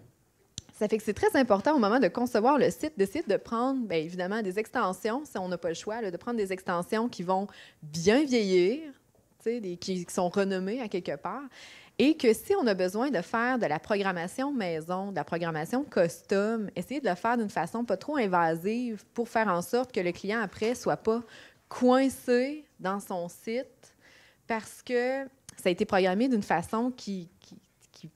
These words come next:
permet pas au site d'évoluer, qui permet pas de faire des mises à jour. Tu sais, au départ, quand j'étais en agence, on avait fait appel comme ça à des développeurs pour nous aider. C'était pas des développeurs WordPress. Puis, ça fait en sorte que le site, il est bloqué en deux mille treize. Tu sais, il peut pas évoluer. Je sais même pas s'il existe encore, mais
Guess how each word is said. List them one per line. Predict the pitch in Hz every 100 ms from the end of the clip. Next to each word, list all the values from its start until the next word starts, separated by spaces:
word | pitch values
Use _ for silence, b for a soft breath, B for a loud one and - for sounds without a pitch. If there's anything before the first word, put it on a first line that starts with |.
| _
permet | 220 202 208 196
pas | 269
au |
site | 247 277 226
d'évoluer, | 196 185 185 185 196 240
qui | 247
permet | 214 180 165
pas | 226
de |
faire | - 190
des | 180
mises | 175 180 180
à | 143
jour. | 151 175 165 170
Tu | - - - _ -
sais, | 190
au | 196
départ, | 185 160 202 202 240 220 185 -
quand | 208
j'étais | 202 196
en | 226
agence, | 208 170 190 240 254
on | 175
avait | 151 165
fait | 165 220
appel | 180 196 214
comme | 208 165
ça | 214
à |
des | 180
développeurs | 165 165 156 226
pour | 233
nous | 185 165
aider. | 160 147 160
C'était | 233 -
pas | 170
des | 175
développeurs | 160 151 135 170 180
WordPress. | 156 147 - 170 240 - _ B B B B -
Puis, | - 214 247 262 - - -
ça | 175
fait | 185
en | 170
sorte | - 233
que | -
le | 175 165
site, | 160 240 -
il | 175
est |
bloqué | 160 180 175 240
en | 202
deux | 170
mille | 175 160
treize. | - 156 165 214 170 135
Tu | - -
sais, | 202
il | 196
peut | 160
pas | - 233 262
évoluer. | 202 170 165 165 175 214
Je | 196
sais | 202
même | 185 214
pas | 320
s'il | 202
existe | 175 214 -
encore, | 156 - 214 254
mais | 196 165